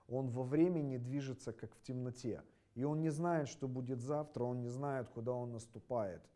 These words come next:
Понимаете? Он не помнит ни своего прошлого, потому что оно во тьме.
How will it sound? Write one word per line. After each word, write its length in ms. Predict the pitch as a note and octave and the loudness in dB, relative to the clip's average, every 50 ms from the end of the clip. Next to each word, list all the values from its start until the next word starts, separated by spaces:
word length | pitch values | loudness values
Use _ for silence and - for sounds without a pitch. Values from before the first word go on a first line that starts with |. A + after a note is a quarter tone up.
| _ _ _ _ _ _ | _ _ _ _ _ _
Понимаете? 560 | - F#2 F2+ F#2+ G#2+ A#2+ B2+ A#2+ - - G#2 - - - - _ | -16 -14 -10 -6 -6 -4 -4 -4 -6 -8 -10 -12 -12 -20 -14 _
Он 220 | - D3+ D#3+ D#3+ D#3+ | -2 -2 0 0 0
не 80 | D#3 | 0
помнит 520 | D3 D#3 E3+ E3+ E3+ D#3 C#3+ C3 A#2 A2+ - | -2 0 2 4 4 4 2 0 -2 -4 -4
ни 120 | B2+ C3 | -8 -8
своего 460 | A#2 - - C#3 C#3 C3+ C3 B2+ B2+ | -8 -2 2 4 4 4 4 2 -2
прошлого, 580 | B2 - D3+ D#3 F3+ F3+ - - C#3+ A#2 G#2 G2 | -2 0 2 2 2 2 0 -2 -2 -2 -2 -4
потому 360 | - - - - A2+ A2 G#2+ | -8 -10 -14 -10 -8 -8 -8
что 180 | - - B2 A2 | -8 -8 -8 -6
оно 160 | A2 A2 G#2+ | -4 -4 -4
во 140 | G2 A2 G#2+ | -4 -4 -6
тьме. 360 | - - A#2 A2+ A2 F#2+ | -6 -8 -8 -6 -6 -6